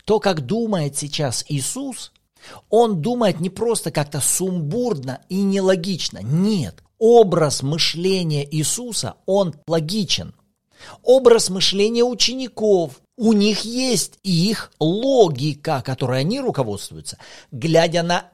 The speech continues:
всех жителей этой страны, когда мы читаем их реакцию на происходящее,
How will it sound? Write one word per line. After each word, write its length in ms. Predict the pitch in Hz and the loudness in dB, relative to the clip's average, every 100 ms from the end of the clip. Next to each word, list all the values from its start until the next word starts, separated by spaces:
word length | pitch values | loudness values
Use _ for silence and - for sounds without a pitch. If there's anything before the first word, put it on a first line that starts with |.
| _ | _
всех 440 | - - 175 170 | -4 -2 -2 -2
жителей 500 | 131 139 180 175 170 | -4 -4 -4 -4 -2
этой 260 | 170 175 175 | -2 0 0
страны, 720 | - 202 220 233 285 262 127 _ | 0 0 0 0 -4 -6 -8 _
когда 300 | 131 117 135 | -8 -2 -2
мы 120 | 135 | 0
читаем 580 | 117 139 160 143 131 113 | -2 -2 0 0 0 -4
их 320 | - 240 311 208 | -2 -2 0 0
реакцию 560 | 196 160 139 - 127 | 0 0 -2 -8 -10
на 80 | 120 | -10
происходящее, 640 | 120 123 - 175 233 - | -8 -8 -6 -4 -2 -2